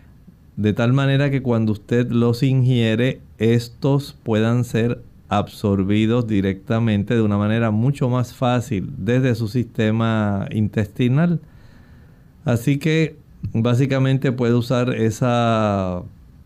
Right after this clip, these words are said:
proteína líquida o preproteína. Puede utilizar la levadura de cerveza,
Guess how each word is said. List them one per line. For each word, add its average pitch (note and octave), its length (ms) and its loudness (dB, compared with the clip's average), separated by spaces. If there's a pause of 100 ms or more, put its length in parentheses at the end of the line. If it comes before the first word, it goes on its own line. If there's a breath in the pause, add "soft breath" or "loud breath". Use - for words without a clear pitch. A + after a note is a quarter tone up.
(260)
proteína A2+ 540 0
líquida C3 640 0
o G#2 200 0
preproteína. A2+ 1120 0 (480 loud breath)
Puede A#2+ 140 2
utilizar B2+ 680 0
la B2 180 2
levadura A2 440 2
de A#2 120 2
cerveza, G#2 680 0